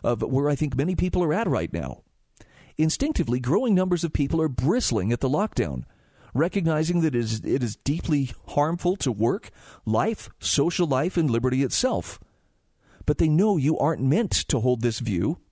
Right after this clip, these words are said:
far less act on it, so they make a performance of fealty to the lockdown strictures.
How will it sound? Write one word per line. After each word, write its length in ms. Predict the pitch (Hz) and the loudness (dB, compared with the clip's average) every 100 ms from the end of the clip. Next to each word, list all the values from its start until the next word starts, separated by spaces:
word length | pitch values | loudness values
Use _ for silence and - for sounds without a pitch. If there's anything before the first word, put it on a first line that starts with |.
| - | -4
far 240 | 135 131 | -2 0
less 240 | 139 165 - | 0 -2 -4
act 340 | 123 185 - | -2 -4 -2
on 160 | 90 80 | -4 -2
it, 140 | - - - _ - - | -4 -6 -20 _ -20 -4
so 160 | 240 | 0
they 120 | 226 | 2
make 180 | 226 277 | 2 0
a 40 | 247 | 0
performance 600 | 233 - 269 269 247 226 | -2 0 0 2 0 -2
of 100 | 180 | -2
fealty 540 | 196 202 160 156 185 | 0 2 2 0 -2
to 100 | 180 | -2
the 120 | 170 | 0
lockdown 460 | 131 123 - 127 131 | 0 0 0 0 0
strictures. 640 | - 240 - 92 62 - | -2 -2 -2 -4 -4 -8